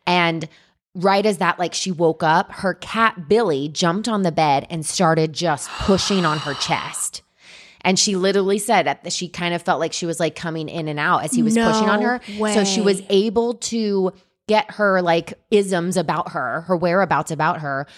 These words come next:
Speaker 1: so that she could get up and call her mom for help. And then she was rushed to a hospital where they say she suffered a heart attack. And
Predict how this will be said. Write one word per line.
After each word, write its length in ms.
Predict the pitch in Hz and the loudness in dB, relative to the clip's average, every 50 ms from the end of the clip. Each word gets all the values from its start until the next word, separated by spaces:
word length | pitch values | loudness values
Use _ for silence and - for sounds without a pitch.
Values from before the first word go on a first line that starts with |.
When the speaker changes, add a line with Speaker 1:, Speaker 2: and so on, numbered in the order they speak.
| - - _ _ _ | -20 -20 _ _ _
Speaker 1:
so 520 | - - - - 220 196 185 185 185 180 175 | -10 -8 -2 2 4 4 6 6 4 2 2
that 120 | 175 - 170 | 0 -2 -2
she 140 | - 196 185 | -4 -4 -2
could 220 | - 180 165 139 | -2 -2 -2 0
get 240 | 180 180 180 - - | 0 0 0 0 0
up 220 | - 170 160 156 - | -2 -2 -2 -2 -4
and 140 | - 165 156 | -8 -10 -10
call 340 | - - - 170 160 165 151 | -10 -4 0 2 4 4 2
her 140 | 160 151 147 | 2 -2 -2
mom 560 | 147 147 143 139 131 117 113 117 147 151 147 _ _ _ | 0 0 0 0 0 -2 -4 -6 -8 -10 -14 _ _ _
for 180 | - 170 147 | 0 0 0
help. 380 | 127 - 139 - - - - - - - _ _ _ _ _ | 0 0 -2 -4 -4 -6 -10 -12 -12 -12 _ _ _ _ _
And 160 | 170 160 160 | 0 2 4
then 160 | 165 160 160 151 | 4 2 2 -2
she 180 | - - - 170 | -4 -2 0 2
was 160 | 165 147 156 | 2 2 2
rushed 260 | 160 151 143 - - | 2 2 2 0 0
to 100 | - 165 | 0 0
a 40 | 151 | 2
hospital 500 | 151 139 131 131 - - 156 143 143 139 | 2 2 0 0 0 0 2 2 2 2
where 120 | 135 147 139 | 2 0 0
they 100 | 143 143 | 0 -2
say 180 | - - 147 | 0 -2 -2
she 200 | 143 - - 143 | -2 -2 -4 -6
suffered 360 | - - 156 139 - - 160 | -4 -2 -2 -2 -2 0 0
a 60 | 175 165 | 0 0
heart 180 | 160 151 135 | 0 0 0
attack. 460 | 127 - - 123 113 90 78 - - - - - - - - _ _ | -2 -2 -2 -2 -2 -2 -2 -8 -14 -18 -18 -18 -18 -18 -20 _ _
And 340 | 175 175 165 165 170 151 | 2 2 2 2 0 -4